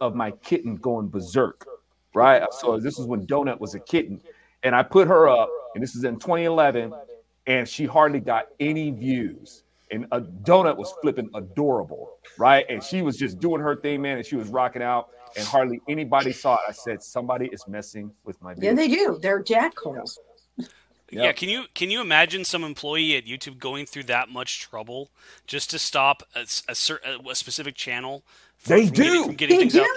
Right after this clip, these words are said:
Speaker 2: though.
Speaker 1: Yeah, they do.
Speaker 3: Just
Speaker 1: I just got
Speaker 3: hours and hours of work just to make that happen.
Speaker 1: I
Speaker 2: No,
Speaker 1: got
Speaker 2: it's not.
Speaker 1: suspended
Speaker 2: Never
Speaker 1: just a
Speaker 2: all
Speaker 1: couple
Speaker 2: day.
Speaker 1: of weeks ago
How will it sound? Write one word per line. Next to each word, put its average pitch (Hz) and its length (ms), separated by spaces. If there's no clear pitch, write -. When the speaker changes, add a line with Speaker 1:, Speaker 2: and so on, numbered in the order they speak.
Speaker 2:
though. 311 140
Speaker 1:
Yeah, 269 160
they 226 180
do. 262 100
Speaker 3:
Just - 220
Speaker 1:
I 240 80
just 220 260
got 254 100
Speaker 3:
hours 240 160
and 220 80
hours 202 380
of 180 140
work 165 240
just - 220
to 165 60
make 165 200
that 143 160
happen. 135 440
Speaker 1:
I 208 140
Speaker 2:
No, 240 80
Speaker 1:
got 247 140
Speaker 2:
it's - 120
not. 381 220
Speaker 1:
suspended 220 500
Speaker 2:
Never - 100
Speaker 1:
just 240 200
a - 20
Speaker 2:
all 247 60
Speaker 1:
couple 233 280
Speaker 2:
day. 208 80
Speaker 1:
of 196 60
weeks 220 260
ago 131 420